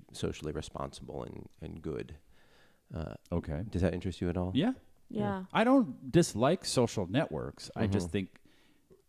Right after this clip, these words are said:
Speaker 2: just as an, from an aesthetic point of view, I don't like the look of Facebook. I
Speaker 1: Mm-hmm.
Speaker 2: like Reddit. I like up, down. I like subcategories. I like that there's a human moderating them that
Speaker 1: Mm-hmm.
Speaker 2: kick people out, that are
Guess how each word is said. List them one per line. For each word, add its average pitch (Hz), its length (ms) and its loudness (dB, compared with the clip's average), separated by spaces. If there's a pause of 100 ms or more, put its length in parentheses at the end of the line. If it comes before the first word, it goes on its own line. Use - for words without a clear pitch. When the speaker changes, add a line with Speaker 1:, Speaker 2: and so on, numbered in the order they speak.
(220)
Speaker 2:
just 196 240 2
as 185 140 4
an, 131 120 2 (240)
from 120 220 6
an 98 100 6
aesthetic 107 440 0
point 160 180 2
of 147 60 -2
view, 170 260 0
I 123 300 -2
don't 123 260 2
like 113 220 -2
the 110 80 -2
look 110 240 0
of 92 100 -10
Facebook. - 400 -6 (100)
I - 100 0
Speaker 1:
Mm-hmm. 98 80 2
Speaker 2:
like 113 180 0
Reddit. 95 420 -2
I 87 100 -4
like 87 360 -4
up, - 240 -6
down. 104 440 0
I 87 60 -6
like 82 240 -6
subcategories. 95 920 -2
I 87 40 -2
like 92 220 -4
that 85 140 -8
there's 82 200 -2
a 73 40 -8
human 110 580 0 (300)
moderating 107 640 0
them 123 280 -2 (300)
that 95 140 -2
Speaker 1:
Mm-hmm. 90 100 -4
Speaker 2:
kick 92 220 -4
people 85 300 -4
out, 151 380 2
that 80 120 -6
are 71 300 -2